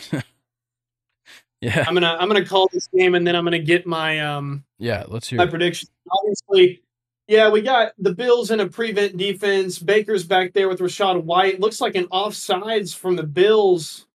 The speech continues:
Speaker 2: Yeah, it's gonna be an offside, so the
Speaker 1: So a
Speaker 2: Buccaneers
Speaker 1: free
Speaker 2: will get one
Speaker 1: play?
Speaker 2: more chance.
Speaker 1: Okay.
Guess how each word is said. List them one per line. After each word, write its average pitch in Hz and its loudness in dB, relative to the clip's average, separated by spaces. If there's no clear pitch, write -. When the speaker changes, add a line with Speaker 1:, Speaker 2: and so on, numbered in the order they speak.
Speaker 2:
Yeah, 185 -2
it's 160 -12
gonna 185 0
be 175 4
an 175 -2
offside, 170 -4
so - -10
the 160 -8
Speaker 1:
So 160 -2
a 117 2
Speaker 2:
Buccaneers 110 -4
Speaker 1:
free 120 0
Speaker 2:
will 110 -2
get 117 -4
one 117 0
Speaker 1:
play? 123 0
Speaker 2:
more 151 0
chance. 170 -12
Speaker 1:
Okay. 104 -8